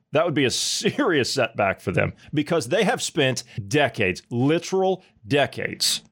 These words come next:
into infiltrating and compromising these people and our institutions.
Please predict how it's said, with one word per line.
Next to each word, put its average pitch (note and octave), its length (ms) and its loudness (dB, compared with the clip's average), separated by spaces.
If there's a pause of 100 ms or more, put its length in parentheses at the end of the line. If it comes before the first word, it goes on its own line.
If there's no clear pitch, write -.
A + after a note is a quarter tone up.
(100)
into B2+ 580 2
infiltrating E3 920 0 (180)
and B2 200 2
compromising G#2+ 800 0
these F2 160 0
people A#2 440 0
and B2 140 2
our A#2+ 120 2
institutions. - 800 -2